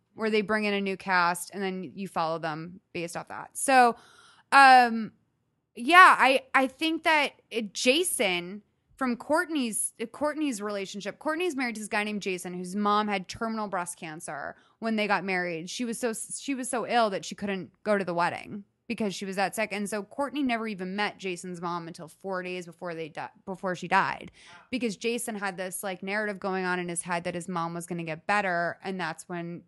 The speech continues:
Courtney was gonna meet. So you gotta make sure, though, that's also a little demented.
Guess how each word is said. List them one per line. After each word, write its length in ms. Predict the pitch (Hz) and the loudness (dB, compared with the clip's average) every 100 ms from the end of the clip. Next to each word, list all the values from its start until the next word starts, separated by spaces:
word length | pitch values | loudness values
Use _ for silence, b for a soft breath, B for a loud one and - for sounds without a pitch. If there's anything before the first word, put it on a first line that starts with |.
| _ | _
Courtney 340 | - 160 175 | -12 -10 -8
was 140 | 165 | -12
gonna 160 | 175 165 | -12 -12
meet. 240 | 175 160 | -12 -12
So 400 | - 240 240 233 b b b b | -2 2 2 2 b b b b
you 140 | 247 | -8
gotta 340 | 214 294 370 381 | 0 2 2 0
make 180 | 349 | -4
sure, 460 | - - 339 453 466 | -4 -8 -4 0 2
though, 520 | 269 214 208 208 269 _ _ _ _ - | 6 8 8 4 0 _ _ _ _ 4
that's 360 | 440 453 - - _ _ _ _ _ _ _ _ | 4 4 -4 -8 _ _ _ _ _ _ _ _
also 400 | - 480 - 349 | 8 8 8 2
a 40 | 247 | 2
little 220 | 226 214 | 2 -2
demented. 720 | 196 214 185 190 170 127 - | -2 -2 -2 -2 -6 -6 -10